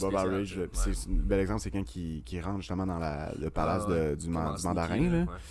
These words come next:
Speaker 2: Il y a rien, là, tu sais, comme, il fait des grenades avec des boules de Noël, genre,
Speaker 1: Mm.
Speaker 2: puis, euh, il crame la tête, là, du monde, tu sais,
Speaker 1: Ouais, ouais.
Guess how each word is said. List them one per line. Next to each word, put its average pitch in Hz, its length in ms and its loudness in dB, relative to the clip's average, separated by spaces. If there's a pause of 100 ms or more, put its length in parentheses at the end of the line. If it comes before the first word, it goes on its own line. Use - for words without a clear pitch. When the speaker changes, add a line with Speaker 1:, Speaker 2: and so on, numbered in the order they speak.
(220)
Speaker 2:
Il - 60 -2
y - 20 2
a 87 40 0
rien, 95 320 0
là, 139 100 4
tu 131 160 0
sais, 107 40 -6
comme, 90 320 0 (520)
il - 100 -12
fait 98 100 -4
des 92 120 0
grenades 92 320 0
avec 85 180 2
des 87 80 0
boules 95 140 4
de 90 80 4
Noël, 87 420 2
genre, 98 240 -2
Speaker 1:
Mm. 95 40 -8
Speaker 2:
puis, 87 200 -8
euh, 73 220 -4
il 73 80 -10
crame 90 340 -6
la 82 120 -4
tête, 85 320 -6
là, 92 100 -8
du 87 100 -8
monde, 87 240 -2
tu - 60 -10
sais, 90 80 -6
Speaker 1:
Ouais, 87 40 -6
ouais. 90 60 -10